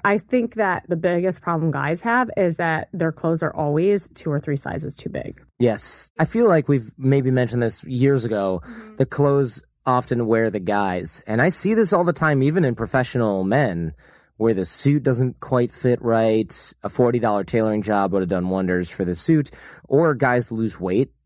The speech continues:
Speaker 2: or worse, they gain it and they don't change clothing.
Speaker 1: Oh, my God.
Speaker 2: Hey, you need to tuck that shirt in, and also I can see skin coming out from underneath this
Speaker 1: <laughs>
Speaker 2: button down, so you need to not,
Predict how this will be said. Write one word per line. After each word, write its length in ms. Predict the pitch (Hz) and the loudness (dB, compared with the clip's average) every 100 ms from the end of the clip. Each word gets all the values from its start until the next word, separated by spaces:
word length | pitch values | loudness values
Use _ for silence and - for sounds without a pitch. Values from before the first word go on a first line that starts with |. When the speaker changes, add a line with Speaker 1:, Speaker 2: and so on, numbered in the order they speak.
| - | 0
Speaker 2:
or 160 | 113 | 0
worse, 440 | 98 107 120 127 - | 2 2 0 -2 -4
they 180 | 107 90 | -4 -4
gain 320 | 90 92 110 | -4 0 2
it 180 | 143 - - | 0 -2 -2
and 140 | 131 | 0
they 80 | 143 | 2
don't 200 | 143 143 | 0 0
change 500 | 156 151 151 - - | 0 2 0 -4 -8
clothing. 340 | - 147 233 - | 0 2 4 4
Speaker 1:
Oh, 300 | - 214 208 | 4 2 0
my 180 | 220 202 | -2 -4
God. 420 | 190 190 185 165 | -2 0 0 -2
Speaker 2:
Hey, 320 | 165 127 135 104 | -2 0 2 0
you 640 | 92 98 104 104 101 98 - _ _ _ | -2 -4 0 2 0 -2 -8 _ _ _
need 180 | 95 123 | 0 2
to 60 | 120 | 0
tuck 260 | 131 120 | 0 0
that 220 | - 120 104 | 2 0 0
shirt 260 | 117 101 | -2 0
in, 140 | 92 90 | 0 -2
and 100 | 87 | -2
also 460 | 92 92 98 90 | -2 -2 0 0
I 120 | 85 98 | -2 -4
can 160 | 95 | -4
see 180 | - 95 | -4 -6
skin 560 | 85 - - 95 98 110 | -6 -6 -6 -4 -2 0
coming 300 | 131 123 127 | 0 2 0
out 180 | 135 131 | 0 -2
from 160 | 135 | 0
underneath 340 | 135 135 135 135 | 2 2 2 0
this 140 | 131 | -2
Speaker 1:
<laughs> 80 | 131 | 0
Speaker 2:
button 200 | 135 139 | 0 2
down, 260 | 139 139 135 | 2 0 0
so 140 | - | -2
you 100 | 101 | -2
need 200 | 95 95 | -2 -2
to 80 | 98 | -2
not, 340 | 92 87 67 | -2 -2 -6